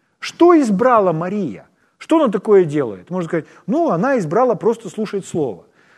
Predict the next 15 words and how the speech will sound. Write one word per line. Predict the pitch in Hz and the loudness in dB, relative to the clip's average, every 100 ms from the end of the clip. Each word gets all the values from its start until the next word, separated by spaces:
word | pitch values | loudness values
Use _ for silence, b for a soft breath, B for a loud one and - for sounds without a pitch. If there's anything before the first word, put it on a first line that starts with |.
| b - | b -4
Да, | 196 156 | 0 0
это | 117 139 | -2 -8
правильно, | - 247 180 135 135 | -2 0 0 -2 -6
это | 131 | -8
верно. | 180 226 156 104 85 _ _ _ _ _ - | -6 -2 -4 -6 -16 _ _ _ _ _ -8
Но | 160 | -4
Мария | 180 208 240 214 | -2 0 2 0
избрала | 175 165 127 123 185 240 214 113 - _ b b b b | 0 -6 -6 -6 -4 -2 -4 -6 -12 _ b b b b
поставить | 147 - 208 202 185 | -8 -4 -2 0 -2
это | 165 | -4
на | 175 | -6
первое | 151 190 180 165 | -2 0 0 -2
место, | 180 196 - _ | -2 -6 -10 _
своё | - 139 156 156 208 196 B B | -14 -4 -4 2 2 2 B B
внимание | 110 127 170 175 190 202 143 120 90 73 | -14 -6 -2 -2 -2 -4 -6 -8 -14 -18